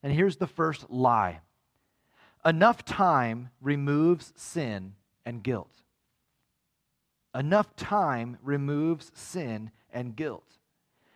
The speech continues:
The Amalekites had sinned against Israel and against God. Although there had been hundreds of years past, time doesn't magically remove their guilt. Their sins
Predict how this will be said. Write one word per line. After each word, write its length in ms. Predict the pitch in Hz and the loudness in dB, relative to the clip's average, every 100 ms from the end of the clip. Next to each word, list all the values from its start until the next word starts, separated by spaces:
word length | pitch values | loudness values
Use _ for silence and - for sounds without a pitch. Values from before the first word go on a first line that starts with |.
| _ _ _ _ _ _ - | _ _ _ _ _ _ -4
The 100 | 160 | 2
Amalekites 640 | 151 180 196 - 160 170 | 6 6 6 4 2 4
had 160 | 165 143 | 0 0
sinned 480 | - 165 185 160 135 | -2 0 2 2 0
against 460 | 131 127 147 - - | 2 0 -2 -6 -4
Israel 580 | 156 170 120 101 107 123 - | -4 -4 -6 -4 -6 -10 -12
and 160 | 131 127 | -8 -6
against 420 | 110 117 120 131 | -4 -4 -4 -4
God. 400 | 143 117 85 - _ _ _ _ _ _ _ _ _ _ _ - | -2 -2 -6 -12 _ _ _ _ _ _ _ _ _ _ _ -2
Although 400 | 143 135 165 180 | 0 4 4 4
there 140 | 165 | 2
had 120 | 165 | 0
been 160 | 143 170 | 0 -4
hundreds 500 | 135 170 208 180 143 | 0 -2 0 -2 0
of 140 | 160 | -2
years 380 | 131 175 180 156 | 0 0 0 -2
past, 580 | - 170 175 139 - - _ | -6 -4 -2 -2 -8 -20 _
time 460 | - 196 220 202 185 | -6 2 4 2 0
doesn't 360 | 156 190 190 147 | 2 2 2 0
magically 520 | 143 160 170 165 165 | 0 0 -2 -2 0
remove 580 | 151 143 170 143 127 - - | 0 0 0 0 -4 -12 -8
their 200 | 123 120 | -6 -4
guilt. 420 | 165 160 - _ _ _ _ _ _ _ - | -6 -6 -12 _ _ _ _ _ _ _ -4
Their 140 | 170 175 | 2 2
sins 480 | - 208 208 196 | 2 0 2 0